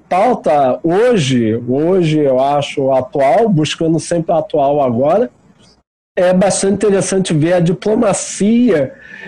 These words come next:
que o, a Viagem de Ouro faz quando ela viaja pro mundo inteiro, levando a cultura brasileira, levando a, a, a ideia, a, a,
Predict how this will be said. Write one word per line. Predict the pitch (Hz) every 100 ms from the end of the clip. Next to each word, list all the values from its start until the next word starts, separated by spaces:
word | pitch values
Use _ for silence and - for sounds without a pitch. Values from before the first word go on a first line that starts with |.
| 170 _
que | - 180 160 165 160 156 156 151 151 143 143 143 139 156
o, | 160 151 151 151 147 147
a | 151
Viagem | 151 170 180 185 208
de | 175
Ouro | 180 185 214 214
faz | - - 170 180 202 214 - - _ _ _ _
quando | 180 196
ela | 196 196
viaja | 175 180 175 180
pro | 185 190
mundo | 180 180 185
inteiro, | 170 165 175 180
levando | 190 196 156 180 202 214 196 202 196 202 196 170
a | 165 160
cultura | 156 185 170 170 180
brasileira, | 156 165 147 127 143 175 185 160
levando | 127 110 135 160 156
a, | 143
a, | 127 127 127 123 - 135
a |
ideia, | 139 120 139 156 160 131
a, | 120 127 123 123 123 123
a, | 127 120 107